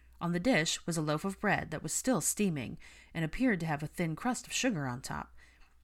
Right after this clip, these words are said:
Draco had always been partial to sweets, but any sort of cake or baked goods were at the top of his list.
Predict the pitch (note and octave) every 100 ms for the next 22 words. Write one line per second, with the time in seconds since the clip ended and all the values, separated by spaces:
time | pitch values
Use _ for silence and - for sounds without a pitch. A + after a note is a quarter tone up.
0 | - - F#3 E3+ D3 D3+ A#3+ F3+ - C#3
1 | D3 - - C3+ - G#3+ D3 - - -
2 | - - - F#3+ B3 - D3 C#3+ E3 D3
3 | D3 E3+ F3+ - C#3 C3 - C3+ - -
4 | A#3 B2 A#2 - F3 - - -